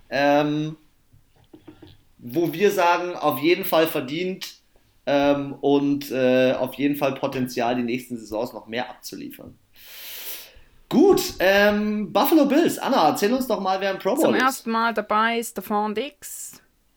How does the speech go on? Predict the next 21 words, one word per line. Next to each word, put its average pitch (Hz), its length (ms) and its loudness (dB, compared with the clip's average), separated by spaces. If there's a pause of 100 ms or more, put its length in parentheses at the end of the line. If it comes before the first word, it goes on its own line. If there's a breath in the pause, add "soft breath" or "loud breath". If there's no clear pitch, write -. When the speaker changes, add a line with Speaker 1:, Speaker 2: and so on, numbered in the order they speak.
(1500)
Speaker 2:
als 202 240 -4
Wide 196 160 -6
Receiver. 247 560 -4 (400 soft breath)
Speaker 1:
Wer 120 180 -2
Speaker 2:
Äh, - 200 8
Speaker 1:
noch? - 120 -4
Speaker 2:
Josh 226 260 2
Allen, 285 360 2
auch 220 320 -2
das - 180 -8
erste - 400 -2
Mal 294 240 -2
dabei. 277 640 0 (2500 soft breath)
Es - 100 -18
kommt 220 180 -4
wieder 220 200 0
so - 140 -4
ein 208 40 -4
komischer 220 400 -4
Vorname. 254 640 0
Speaker 1:
Ja. - 40 6